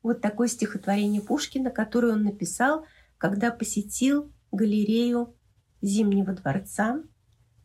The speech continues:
галерею генералов Отечественной войны двенадцатого года. Тем не менее, я считаю, что сейчас мы должны спас-, сказать спасибо Михаилу Богдановичу Барклаю де Толлю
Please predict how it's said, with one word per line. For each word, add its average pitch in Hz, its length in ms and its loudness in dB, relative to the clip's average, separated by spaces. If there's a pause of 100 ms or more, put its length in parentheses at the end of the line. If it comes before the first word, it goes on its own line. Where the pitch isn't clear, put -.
(140)
галерею 208 880 2 (440)
генералов 247 580 4
Отечественной 202 500 -2
войны 208 280 0
двенадцатого 202 640 -4
года. 190 360 -10 (2000)
Тем 247 200 2
не 262 80 6
менее, 285 440 4
я 247 120 6
считаю, 240 360 0
что 240 180 -6
сейчас - 420 -2
мы 233 80 0
должны 208 320 0
спас-, - 480 -4
сказать 202 340 0
спасибо 202 720 -2 (560)
Михаилу 214 480 2
Богдановичу 202 600 0
Барклаю 208 420 0
де 208 120 -4
Толлю 214 460 -2